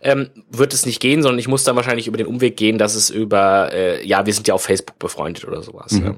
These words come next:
Speaker 2: Und dann wär's quasi auch schon automatisch dein sichtbarer Kontakt, wenn ihr, wenn du mit Facebook verknüpft wärst.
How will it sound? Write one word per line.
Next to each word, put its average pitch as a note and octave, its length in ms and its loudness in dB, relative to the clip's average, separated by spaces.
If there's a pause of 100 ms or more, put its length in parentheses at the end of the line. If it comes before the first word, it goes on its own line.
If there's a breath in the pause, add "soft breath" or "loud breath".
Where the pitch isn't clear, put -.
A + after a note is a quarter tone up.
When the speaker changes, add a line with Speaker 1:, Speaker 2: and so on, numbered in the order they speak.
(160)
Speaker 2:
Und F2+ 140 -4
dann F2 160 2
wär's F2 320 0
quasi F2 280 -2
auch - 120 -2
schon - 160 -2
automatisch - 640 0
dein E2+ 380 0 (120)
sichtbarer F2+ 540 0
Kontakt, F2 400 -4
wenn F2 120 0
ihr, E2+ 260 0 (500 loud breath)
wenn F2+ 80 0
du F2+ 60 2
mit F2 120 2
Facebook - 380 0
verknüpft - 400 -2
wärst. D#2 360 -4